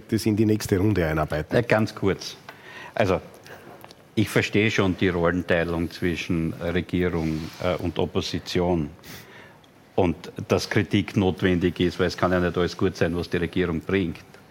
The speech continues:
Speaker 2: Aber ich bin schon ein wenig irritiert darüber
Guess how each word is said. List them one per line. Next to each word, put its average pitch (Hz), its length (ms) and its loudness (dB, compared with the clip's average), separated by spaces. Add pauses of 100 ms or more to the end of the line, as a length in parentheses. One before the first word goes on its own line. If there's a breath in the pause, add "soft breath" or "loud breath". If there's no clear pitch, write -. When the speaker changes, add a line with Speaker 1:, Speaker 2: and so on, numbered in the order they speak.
(680 loud breath)
Speaker 2:
Aber 95 200 2
ich 98 180 0
bin 107 220 2
schon 110 320 2
ein 101 220 2
wenig 101 440 2
irritiert 104 600 0 (260)
darüber 98 880 2